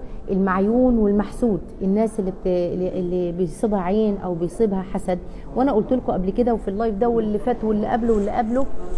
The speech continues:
انا عندي المعيون والمحسود بيبقى اشد <laughs> من ال-، من المسحور. المسحوره ديك واحد اتنين تلاته هتعمل، فالدنيا ايه بتاهل جسدك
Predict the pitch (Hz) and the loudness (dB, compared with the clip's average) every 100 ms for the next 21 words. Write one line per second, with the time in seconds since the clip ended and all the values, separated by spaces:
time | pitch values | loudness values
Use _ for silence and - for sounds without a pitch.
0 | - 202 214 269 247 226 208 220 269 285 | 2 4 6 6 6 6 6 6 6 4
1 | 277 - - 196 202 214 208 - 262 277 | 2 -2 -4 4 6 6 4 4 4 4
2 | 233 180 196 233 - 233 - - 202 - | 0 2 4 4 4 2 2 0 -2 2
3 | 269 247 214 262 254 - 247 - - - | 2 2 2 2 4 4 2 0 -2 -4
4 | - 208 233 262 247 202 196 185 185 214 | -4 4 6 8 6 2 -2 -2 0 2
5 | 240 240 208 208 - 226 175 190 202 254 | 4 4 4 2 0 0 0 0 2 4
6 | 233 226 240 233 208 202 233 220 214 233 | 2 0 0 0 0 0 0 2 8 8
7 | 214 196 247 240 220 190 220 233 214 226 | 8 4 6 4 4 4 4 6 6 4
8 | 240 196 - 220 214 190 240 247 233 | 2 0 -2 0 0 2 0 0 -2